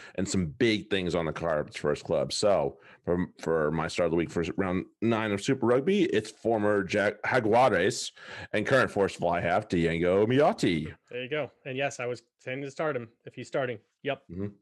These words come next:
Speaker 2: Agreed. Um, for the sits of the week, um, this is a, a, I'm, I'm nervous about this one, but, uh,
Speaker 1: <laughs>
Speaker 2: you mentioned it the other way around, but the, the Chiefs are number one in the comp against,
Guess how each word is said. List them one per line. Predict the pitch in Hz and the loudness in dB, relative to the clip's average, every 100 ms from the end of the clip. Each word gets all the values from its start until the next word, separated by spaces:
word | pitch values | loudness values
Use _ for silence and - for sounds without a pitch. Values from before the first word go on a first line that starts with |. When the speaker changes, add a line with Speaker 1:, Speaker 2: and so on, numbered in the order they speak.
| _ _ | _ _
Speaker 2:
Agreed. | 170 127 127 117 _ _ - - _ _ _ - | -8 -6 -6 -8 _ _ -20 -20 _ _ _ -12
Um, | 120 113 113 _ - - - - - | -10 -10 -12 _ -20 -20 -18 -18 -12
for | 151 | -10
the | |
sits | 127 - 170 - | -10 -6 -6 -4
of | 156 | -4
the | 127 | -4
week, | 110 - - _ _ _ _ _ _ _ - | -6 -10 -20 _ _ _ _ _ _ _ -16
um, | 110 107 104 101 _ _ _ _ _ _ _ _ | -12 -12 -14 -20 _ _ _ _ _ _ _ _
this | 131 - | -16 -14
is | 117 117 | -12 -12
a, | 104 101 | -12 -12
a, | 110 - _ _ _ _ _ _ _ 196 170 147 _ 160 | -16 -18 _ _ _ _ _ _ _ -20 -20 _ _ -18
I'm, | 113 104 | -16 -12
I'm | 113 | -6
nervous | 123 117 | -6 -6
about | 120 104 | -10 -8
this | 104 - | -10 -12
one, | 110 - _ _ _ - | -14 -14 _ _ _ -8
but, | 117 | -4
uh, | 123 - 113 | -4 -6 -18
Speaker 1:
<laughs> | 117 151 | -16 -8
Speaker 2:
you | 147 | -2
mentioned | 143 135 160 147 | -2 -2 -8 -8
it | - | -8
the | 143 | -4
other | 135 135 | -2 0
way | 117 | -2
around, | 113 139 120 110 - - | -2 -2 -4 -8 -14 -8
but | 127 - - | -6 -6 -4
the, | 117 110 | -4 -4
the | 120 | -12
Chiefs | - - 156 - - - | -12 -8 -8 -10 -14 -8
are | 147 147 | -4 -4
number | 131 135 135 | -4 -6 -6
one | 117 120 120 117 - | -4 -4 -4 -8 -14
in | - | -14
the | 120 | -12
comp | - 117 110 | -10 -10 -8
against, | 117 117 - - | -8 -8 -10 -20